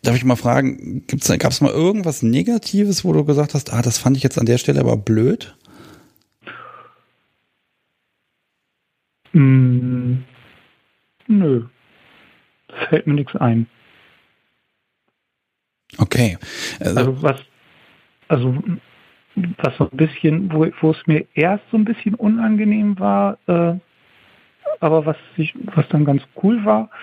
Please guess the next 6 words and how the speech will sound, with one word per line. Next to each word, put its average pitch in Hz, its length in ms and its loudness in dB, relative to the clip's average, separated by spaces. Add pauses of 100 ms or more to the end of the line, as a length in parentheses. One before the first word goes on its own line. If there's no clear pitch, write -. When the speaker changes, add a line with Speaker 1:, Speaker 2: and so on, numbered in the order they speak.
(420)
Speaker 2:
ähm, 165 320 0 (400)
ich - 180 0
hab 160 160 -2
für - 400 -2
eine 151 480 0 (200)
Kundin 156 680 0